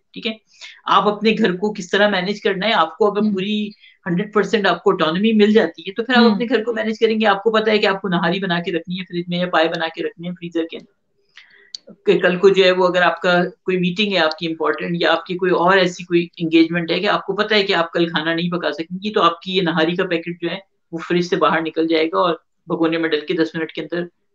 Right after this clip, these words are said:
Speaker 1: जो है वो आपके थॉ हो जाएगा ना, microwave के अंदर या आप अगर उसको गर्म करती हैं, अ, पानी वगैरह के अंदर। मैं तो सच्ची बात है microwave वगैरह बहुत ज्यादा यूज नहीं करती, लेकिन बहरहाल तो ये चीजें, ये, लेकिन अगर आप उसके ऊपर ऐसे pressure डालेंगे कि तुम उठती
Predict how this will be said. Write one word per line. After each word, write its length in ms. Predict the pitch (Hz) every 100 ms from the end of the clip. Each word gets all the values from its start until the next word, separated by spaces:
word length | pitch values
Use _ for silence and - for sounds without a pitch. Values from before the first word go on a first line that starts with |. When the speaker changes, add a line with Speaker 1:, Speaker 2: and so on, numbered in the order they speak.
| -
Speaker 1:
जो 80 | 156
है 100 | 147
वो 120 | 160
आपके 220 | 147 170
थॉ 160 | 165 151
हो 200 | 147 156
जाएगा 320 | 147 139 -
ना, 220 | - - 165
microwave 440 | - - 151 151 -
के 60 | 156
अंदर 220 | 147 151
या 160 | 151
आप 120 | 143 -
अगर 220 | - - - _ _
उसको 200 | - 156
गर्म 200 | 151 139
करती 440 | 143 151 - 151
हैं, 160 | 143 143 _ -
अ, 60 | -
पानी 300 | - 147 151
वगैरह 260 | 139 139
के 120 | 139
अंदर। 160 | 147 151
मैं 140 | 156
तो 100 | 156
सच्ची 260 | 165 175 165
बात 140 | 151 -
है 60 |
microwave 440 | 156 151 160 156 151
वगैरह 240 | 147 156 147
बहुत 140 | 156
ज्यादा 200 | 151 156
यूज 200 | 156 151 _
नहीं 80 | 165
करती, 300 | 165 - 185 _ _ _ - _
लेकिन 240 | 165 165 175
बहरहाल 340 | 151 139 139 - - - - _
तो 80 | 214
ये 220 | 170 233
चीजें, 300 | 214 175 165
ये, 340 | 160 170 220
लेकिन 260 | 196 196 233
अगर 200 | 214 220
आप 120 | 208 214
उसके 200 | - 226
ऊपर 140 | 226
ऐसे 260 | 165 170 233
pressure 320 | 220 214 226
डालेंगे 440 | 220 196 208 208
कि 100 | 208
तुम 140 | 208 190
उठती 360 | 170 - 214